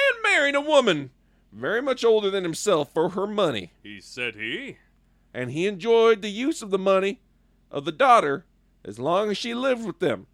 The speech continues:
Speaker 1: It was a considerable sum for people in a s-, for people in their position, and the loss of it would have made a serious difference.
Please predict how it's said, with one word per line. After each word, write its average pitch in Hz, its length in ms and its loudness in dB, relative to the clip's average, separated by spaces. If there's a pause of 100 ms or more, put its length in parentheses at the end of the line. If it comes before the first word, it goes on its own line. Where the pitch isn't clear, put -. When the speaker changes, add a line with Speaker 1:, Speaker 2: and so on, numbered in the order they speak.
(440)
Speaker 1:
It - 40 -20
was 143 140 -12
a - 20 -20
considerable 320 500 -2
sum 190 500 0 (560)
for 104 100 -14
people 233 600 0 (920)
in 139 120 -8
a 127 40 -10
s-, - 460 -14 (1080)
for - 140 -18
people 254 400 2
in 247 60 -2
their 247 140 0
position, 240 600 -4 (580)
and 131 120 -6
the 131 60 -4
loss 165 360 -4
of 165 100 -8
it 220 220 0 (400)
would 131 160 -2
have 139 80 -2
made 190 220 0
a 147 60 -2
serious 359 540 2
difference. - 720 0